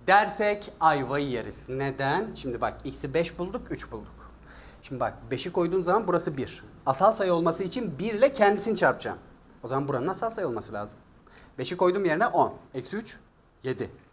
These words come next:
Bir ekledim. Sekiz. Sekiz bir asal sayı mı? Nanay. Gitti. Geldim buraya üç. Koydum. Tamam. Eksi bir, bir diye çıktı. O zaman buraya geldim. Üçü yerine koydum. Burası asal olması lazım. Altı, eksi üç, üç.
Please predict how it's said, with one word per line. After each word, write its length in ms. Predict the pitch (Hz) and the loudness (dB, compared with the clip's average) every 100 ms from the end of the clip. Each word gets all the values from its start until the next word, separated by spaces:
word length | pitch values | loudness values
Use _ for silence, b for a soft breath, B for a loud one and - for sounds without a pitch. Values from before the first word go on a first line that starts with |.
| _ | _
Bir 80 | 147 | -4
ekledim. 380 | 156 - 151 220 - - _ - - | -2 -2 -2 -4 -10 -20 _ -20 -20
Sekiz. 320 | 101 - 104 | -16 -14 -14
Sekiz 340 | - 95 98 | -14 -14 -8
bir 60 | 104 | -8
asal 200 | - 175 | -4 -6
sayı 220 | 110 95 | -6 -10
mı? 80 | 85 - _ _ _ _ | -12 -18 _ _ _ _
Nanay. 340 | 110 104 95 - - _ | -10 -8 -10 -12 -20 _
Gitti. 500 | 104 - - 123 110 - B B B - | -20 -20 -8 -6 -6 -10 B B B -2
Geldim 320 | 123 180 208 | 0 2 4
buraya 320 | 185 220 - | 6 4 4
üç. 360 | 147 - - - _ b b b | -6 -6 -12 -16 _ b b b
Koydum. 480 | - 180 160 208 208 | 2 2 4 0 0
Tamam. 360 | - 156 135 214 160 | 0 2 2 0 -4
Eksi 280 | 143 147 | -6 -2
bir, 200 | 220 214 | -4 0
bir 180 | 143 113 | 0 0
diye 140 | 107 95 | -4 -6
çıktı. 300 | - - - - | -10 -10 -12 -14
O 40 | 131 | -4
zaman 220 | 147 156 | -2 2
buraya 180 | 190 185 | 4 4
geldim. 320 | 143 156 277 | 2 0 -2
Üçü 240 | 269 - 294 | -6 -2 0
yerine 320 | 302 294 277 | 2 0 2
koydum. 260 | 226 302 349 | 2 2 2
Burası 280 | 339 330 330 | 2 6 6
asal 260 | 320 294 | 8 6
olması 400 | 269 226 175 - | 6 6 2 2
lazım. 340 | 117 101 92 - - - - | 2 0 -2 -14 -20 -16 6
Altı, 460 | 143 151 147 160 - | 6 6 2 -2 -2
eksi 240 | 139 135 226 | -6 -4 -8
üç, 120 | - | -6
üç. 260 | 107 - | -8 -8